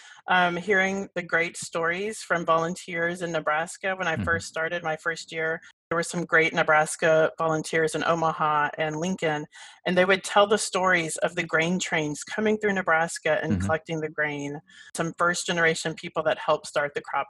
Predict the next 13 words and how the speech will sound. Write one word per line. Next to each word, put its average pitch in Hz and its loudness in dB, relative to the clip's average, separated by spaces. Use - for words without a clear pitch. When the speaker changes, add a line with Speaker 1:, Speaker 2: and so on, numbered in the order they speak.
Speaker 1:
hunger 151 -4
walks - -4
in 160 -6
those 147 -4
locations. 151 -8
And 196 4
so 202 4
to 190 4
be 214 0
with 202 8
volunteers 226 4
and 175 0
donors 202 2